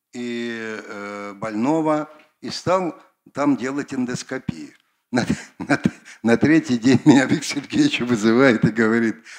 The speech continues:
«Алексей, чё ты там больным комфорт, дискомфорт устроил?» Я ему рассказал. Он говорит: «А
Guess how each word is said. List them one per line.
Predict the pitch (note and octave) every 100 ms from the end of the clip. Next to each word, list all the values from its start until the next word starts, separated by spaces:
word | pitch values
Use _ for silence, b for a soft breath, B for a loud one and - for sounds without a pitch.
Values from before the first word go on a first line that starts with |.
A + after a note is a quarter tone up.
| B
«Алексей, | A#2 B2 - G#2+ E2+ _ _ _ _ _ _ _ -
чё | -
ты | - F3+
там | E3
больным | C#3 D#3 F3+ A#2 F#2 F2 _ _ _ _ _ _ _
комфорт, | - A#2+ - G#2+ - _
дискомфорт | B2+ - C#3 D#3 A2+ G#2 G#2
устроил?» | G2+ - F2+ F#2 E2+ D#2+ _ _ _ _ -
Я | C#3+ G#3
ему | G3+ D3+
рассказал. | C3 - A#2 G2 G2+ F2+ - _ _ _ _
Он | C3+
говорит: | A#2+ B2+ B2 -
«А | C#3 C3+ C3 A#2+ -